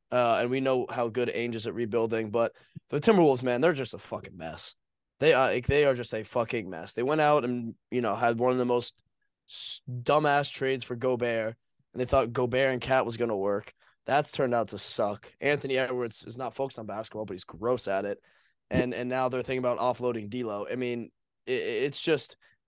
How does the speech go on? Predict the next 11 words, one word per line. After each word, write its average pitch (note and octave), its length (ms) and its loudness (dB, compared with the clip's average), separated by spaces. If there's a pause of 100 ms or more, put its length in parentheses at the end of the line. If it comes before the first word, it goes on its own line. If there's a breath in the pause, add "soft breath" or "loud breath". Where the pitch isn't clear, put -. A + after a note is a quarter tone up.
(180)
it's C3+ 180 -6
a, C3 180 -2
it's - 180 -12
a C3+ 60 -4
mess C3+ 280 -2
over B2+ 220 -2
there A#2+ 240 -2
in, A#2 540 -6
in A#2 120 -8
Minnesota. A#2 560 -4
But A2+ 320 0